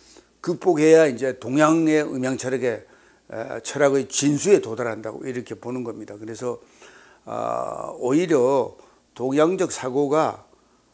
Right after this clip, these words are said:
사고와 서양적 그 사고가 상호 보완적 입장에 있어야 돼요. 상호 보완적 입장. 그게 지금 굉장히 중요합니다. 지구촌이 하나니까. 그래서 각자 자기 주장만 하면 안 되는 거죠.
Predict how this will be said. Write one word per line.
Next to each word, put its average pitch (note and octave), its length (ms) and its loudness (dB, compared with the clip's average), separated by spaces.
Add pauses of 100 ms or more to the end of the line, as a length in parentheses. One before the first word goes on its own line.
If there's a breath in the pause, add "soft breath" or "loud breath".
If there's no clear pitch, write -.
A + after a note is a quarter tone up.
(100)
사고와 C#3 680 4 (240)
서양적 C#3+ 640 -2
그 A#2+ 260 -6
사고가 B2 640 -2 (300 soft breath)
상호 D3 400 -2
보완적 D#3 480 2
입장에 A2 320 -10
있어야 - 320 -14
돼요. - 120 -20 (360)
상호 C3 280 -10
보완적 A#2+ 380 -4
입장. - 300 -18 (500 loud breath)
그게 F3+ 220 4
지금 E3 260 -4
굉장히 G3+ 480 -2
중요합니다. A#2+ 720 -4 (240)
지구촌이 D#3+ 520 -2
하나니까. A#2 520 -8 (640 soft breath)
그래서 E3 160 -10
각자 E3+ 380 4
자기 G#3+ 680 0
주장만 F#3+ 420 4
하면 B2+ 200 -4
안 A2+ 140 -10
되는 A#2+ 240 -2
거죠. D#3 300 -4